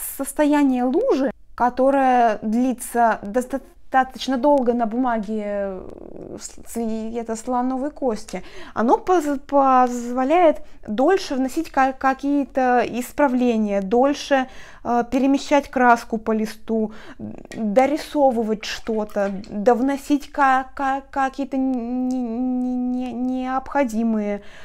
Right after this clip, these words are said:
э, цвета или тона. Здесь же уже это сделать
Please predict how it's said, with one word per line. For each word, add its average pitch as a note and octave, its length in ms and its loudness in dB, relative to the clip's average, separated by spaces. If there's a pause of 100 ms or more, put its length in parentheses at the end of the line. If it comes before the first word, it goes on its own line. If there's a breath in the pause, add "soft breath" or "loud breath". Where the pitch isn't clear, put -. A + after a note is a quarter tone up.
(120)
э, G#3+ 160 2
цвета A3 500 -2
или G3+ 720 -4
тона. A3 440 0 (1120 soft breath)
Здесь A3 380 -2
же E4 140 2
уже C4 440 0 (420 loud breath)
это E4+ 260 0
сделать C#4 500 0